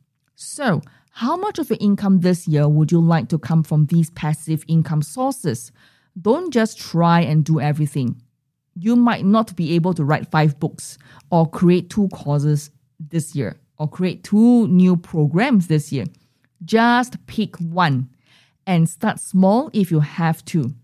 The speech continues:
Also, create momentum in the things that you are doing. It's never just waiting for the next big thing. It's about doing the small little things and taking small steps forward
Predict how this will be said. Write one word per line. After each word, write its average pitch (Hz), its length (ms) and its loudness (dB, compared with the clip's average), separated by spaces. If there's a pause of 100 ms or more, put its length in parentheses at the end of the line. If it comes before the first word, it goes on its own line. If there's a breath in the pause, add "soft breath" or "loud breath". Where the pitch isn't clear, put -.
(460)
Also, 226 460 0 (120)
create 202 480 -2
momentum 170 1040 2
in 180 180 -2
the 160 100 -2
things 180 400 -4
that - 120 -6
you 151 160 -2
are 139 140 -2 (100)
doing. 165 460 -2 (540)
It's 214 200 -4
never 220 320 2
just 226 240 0
waiting 175 400 0
for 175 240 -4
the 139 100 -6
next 175 440 0 (100)
big - 180 -6 (120)
thing. 147 280 -4 (360 soft breath)
It's 190 160 -4
about 170 320 2
doing 196 360 2
the 233 80 -2
small 175 580 2
little 160 460 0
things 156 340 0
and 147 160 -2
taking 214 300 -2
small 170 400 0
steps - 420 -6
forward 185 420 2